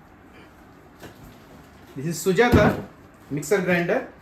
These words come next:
దీనిది సుజాత Powermatic Maxima. ఇది high end in సుజాత. దీని స్పెసిఫికేషన్ చూద్దాం ఒకసారి. దీని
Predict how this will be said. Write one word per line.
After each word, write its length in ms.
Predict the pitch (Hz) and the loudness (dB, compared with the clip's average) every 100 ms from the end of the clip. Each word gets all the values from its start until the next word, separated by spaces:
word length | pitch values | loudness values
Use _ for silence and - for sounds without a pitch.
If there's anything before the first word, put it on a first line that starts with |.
| - - - - - - - - - - - | -20 -12 -8 -8 -8 -10 -10 -8 -6 -4 -2
దీనిది 340 | 175 220 151 131 131 - | 0 0 -2 -4 -8 -8
సుజాత 340 | 170 190 226 240 - | -2 0 2 0 0
Powermatic 640 | 180 202 202 190 185 233 156 | 0 2 2 0 -2 -6 -4
Maxima. 360 | 156 165 180 127 - - - - - - - - - - - - - - - - - 170 | -4 -2 -4 -4 -8 -20 -20 -20 -20 -20 -20 -20 -20 -20 -20 -20 -20 -20 -20 -20 -12 -8
ఇది 160 | 269 - - - | -6 -8 -10 -2
high 140 | 190 247 | 0 0
end 160 | 254 247 | -2 -4
in 80 | - | -6
సుజాత. 260 | 151 143 131 - - - - - - - - - - - - - | -4 -4 -4 -14 -18 -20 -20 -20 -20 -18 -20 -20 -20 -20 -16 -8
దీని 160 | 190 - | -6 -4
స్పెసిఫికేషన్ 560 | 233 226 233 277 247 240 | -4 -6 -6 -8 -8 -8
చూద్దాం 240 | 220 226 214 | -8 -8 -8
ఒకసారి. 320 | 233 233 285 - - - - - - - - - - - - 131 | -6 -6 -8 -12 -20 -20 -20 -20 -20 -20 -20 -20 -20 -20 -14 -6
దీని 160 | 190 | -4